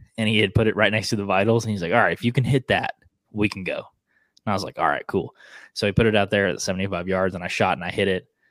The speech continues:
Granted, we sighted the gun in, like, two hundred yards from where we were gonna go hunting.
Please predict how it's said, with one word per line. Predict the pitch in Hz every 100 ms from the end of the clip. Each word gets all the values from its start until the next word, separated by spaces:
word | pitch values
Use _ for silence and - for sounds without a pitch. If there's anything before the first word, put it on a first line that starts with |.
| _ _ -
Granted, | 131 123 104
we | 98 117 120
sighted | - 120 117
the | 98
gun | 98 95 95
in, | 90 87
like, | 90
two | - 107
hundred | 101 95
yards | 90 87 87
from | 87
where | 87
we | 85
were | 85
gonna | 87
go | 85
hunting. | 80 87 80